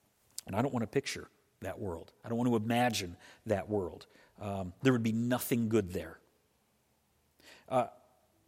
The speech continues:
I'll close with noting that in Isaiah chapter fifty-three, verse ten, we read about his offspring. And we're gonna s-,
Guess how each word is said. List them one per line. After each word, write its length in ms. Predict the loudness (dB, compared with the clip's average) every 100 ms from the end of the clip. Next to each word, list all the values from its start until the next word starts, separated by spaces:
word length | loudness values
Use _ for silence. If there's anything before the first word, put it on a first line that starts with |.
| _ _ -20 -20 -20 _ _ _ _ 2
I'll 120 | 2
close 560 | 4 4 6 6 2 0
with 260 | -2 0
noting 300 | 2 4 4
that 140 | 4 4
in 100 | 2
Isaiah 380 | 0 0 0
chapter 340 | 0 0 -2 -4
fifty-three, 480 | -4 -6 -6 -4 -2
verse 220 | -2 0
ten, 180 | 0 2
we 80 |
read 180 | 6 6
about 280 | 6 4 2 -10 -20 _ _ _ -2
his 260 | 4 6
offspring. 580 | 6 4 2 -2 -6 -14 -18 _ _ _ _ -6
And 100 | 0
we're 100 | 0
gonna 80 |
s-, 120 | 0